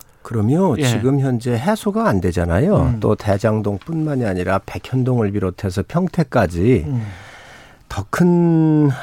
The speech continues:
Speaker 1: 어, 사건들이 연이어서 터지고 있고, 이거에 대해서 이재명 지사의 그 해명이 이게 명확하지를 못합니다.
Speaker 2: 음.
Speaker 1: 그리고 뭐 말싸움에서는 이재명 지사가 상당히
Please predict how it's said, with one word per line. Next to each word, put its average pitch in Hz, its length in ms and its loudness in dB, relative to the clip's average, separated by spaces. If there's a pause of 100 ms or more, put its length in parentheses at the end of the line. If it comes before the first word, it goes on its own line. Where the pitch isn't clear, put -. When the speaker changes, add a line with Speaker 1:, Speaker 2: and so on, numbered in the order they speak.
(140)
Speaker 1:
어, 120 500 4
사건들이 113 640 2
연이어서 110 400 4
터지고 180 480 0
있고, 87 460 -2
이거에 110 400 2
대해서 104 560 0 (680)
이재명 117 460 2
지사의 101 840 2
그 - 140 -4
해명이 123 1080 2 (800)
이게 90 600 -4
명확하지를 104 1040 0
못합니다. 82 1000 -2
Speaker 2:
음. 65 40 -8
Speaker 1:
그리고 117 640 0 (800)
뭐 113 580 2
말싸움에서는 185 840 4
이재명 156 420 4
지사가 120 880 4
상당히 113 680 0